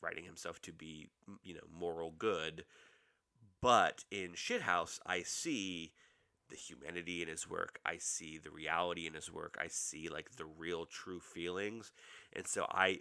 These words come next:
I much prefer Shithouse over Cha Cha Real Smooth because he's significantly, the, the character that he plays is significantly more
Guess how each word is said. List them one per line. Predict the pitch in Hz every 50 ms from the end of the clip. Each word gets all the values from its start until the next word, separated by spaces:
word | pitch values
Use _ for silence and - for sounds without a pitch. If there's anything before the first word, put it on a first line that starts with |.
| - -
I | 90 90 87 80
much | 92 92 92 98 104 107 - -
prefer | - - - - 95 87
Shithouse | - - 90 87 90 98 107 - -
over | 92 95 92
Cha | - - 92 90
Cha | - - 95 92
Real | 90 90 87
Smooth | - - - 90 82 82 85 87 95 98 - - - - - - - - - _ _
because | - 90 90 - - 95 87 85 82 82 80 78 76 - - - _ _ _ _ _ _ - -
he's | - - 98 90 -
significantly, | - - - - - 98 87 - 92 87 82 80 95 98 87 95 80 67 82 85 - - -
the, | 95 101 104
the | 98 90 101
character | - - - - 123 135 123 - 123 104
that | 98 95
he | 95
plays | 87 - - 85 76 71 78 92 110 - - -
is | 92
significantly | - - - 90 85 85 82 80 85 92 95 95 90 - 80 87 85 85
more | 82 82 82 80 80 80 85 90